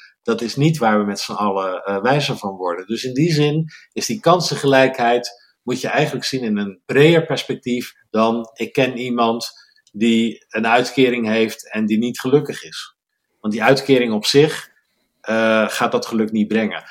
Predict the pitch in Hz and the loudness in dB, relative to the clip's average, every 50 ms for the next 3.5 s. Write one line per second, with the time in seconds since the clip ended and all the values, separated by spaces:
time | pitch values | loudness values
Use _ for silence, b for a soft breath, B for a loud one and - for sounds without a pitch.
0 | B B B - 98 - - 107 98 101 120 131 143 151 135 139 139 135 131 131 | B B B -6 -4 -2 0 0 4 6 8 8 10 8 8 8 6 6 4 4
1 | - 127 120 117 - - - 110 110 110 107 101 104 104 98 110 113 117 - - | 4 4 4 4 4 2 0 2 2 2 2 2 2 2 2 0 -2 -4 -6 -8
2 | 104 104 98 - 101 101 - - 110 110 107 98 98 98 - - 98 - - 104 | -8 -8 -8 -8 -10 -8 -4 -2 0 0 0 0 -2 -4 -8 -10 -10 -8 -6 -2
3 | 101 110 110 107 - 113 110 113 113 B | -2 0 -2 -2 -2 -2 -2 -2 -2 B